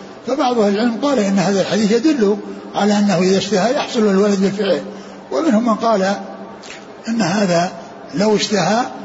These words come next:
فإنه يحصل له ذلك ولكن لا يشتهي، والحديث يدل على أنه إذا حصل، إذا، إذا اشتهى فإنه يحصل له ذلك،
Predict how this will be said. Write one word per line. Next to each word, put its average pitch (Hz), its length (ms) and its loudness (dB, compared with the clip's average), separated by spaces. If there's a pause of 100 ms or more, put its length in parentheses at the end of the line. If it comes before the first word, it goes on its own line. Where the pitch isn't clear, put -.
(140)
فإنه 247 320 2
يحصل 202 380 0
له 190 320 2
ذلك 220 220 2
ولكن 240 500 2
لا 233 160 2
يشتهي، 175 340 -2 (560)
والحديث 269 420 0
يدل 254 380 2
على 185 280 0
أنه 208 240 2
إذا 214 180 4
حصل، 269 380 -2 (800)
إذا، 165 400 2
إذا 202 180 2
اشتهى 202 340 0
فإنه 294 400 2
يحصل 262 260 -2
له 180 200 2
ذلك، 160 300 0